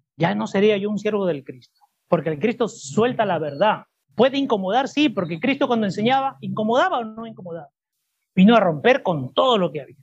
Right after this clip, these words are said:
Por eso qué precioso esto. Yo acá estoy preocupado en soltarles la verdad. Si a alguien incomoda, les pido perdón.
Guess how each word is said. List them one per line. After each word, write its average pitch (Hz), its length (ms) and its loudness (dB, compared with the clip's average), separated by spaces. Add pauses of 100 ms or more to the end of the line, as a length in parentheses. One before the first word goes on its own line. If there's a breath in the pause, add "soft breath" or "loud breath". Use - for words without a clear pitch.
(500)
Por 160 120 2
eso 180 140 4
qué 208 120 0
precioso 202 440 -2
esto. - 240 -10 (920)
Yo 185 160 4
acá 220 200 0
estoy 226 140 -12
preocupado 190 380 0
en 208 60 -4
soltarles 202 480 -2
la 180 120 0
verdad. 147 340 -6 (1000)
Si - 160 -2
a 170 60 6
alguien 202 240 6
incomoda, 196 360 6
les 165 140 4
pido 190 240 2
perdón. 196 520 4